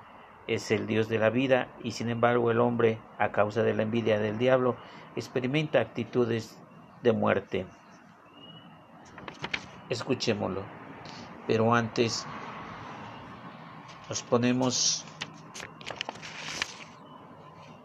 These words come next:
en oración, meditamos un poquito por nuestros pecados, para el perdón de nuestros pecados,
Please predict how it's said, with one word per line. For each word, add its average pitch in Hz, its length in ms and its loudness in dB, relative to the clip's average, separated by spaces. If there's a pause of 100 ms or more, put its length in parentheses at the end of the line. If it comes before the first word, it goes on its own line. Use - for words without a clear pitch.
(580)
en 110 520 0 (280)
oración, 120 640 4 (1120)
meditamos 113 960 4
un 117 140 -4
poquito 117 420 2
por 107 160 0
nuestros 107 320 -6
pecados, 131 800 0 (560)
para 110 180 6
el 107 80 2
perdón 120 360 2
de 120 80 4
nuestros 113 360 -2
pecados, 135 720 0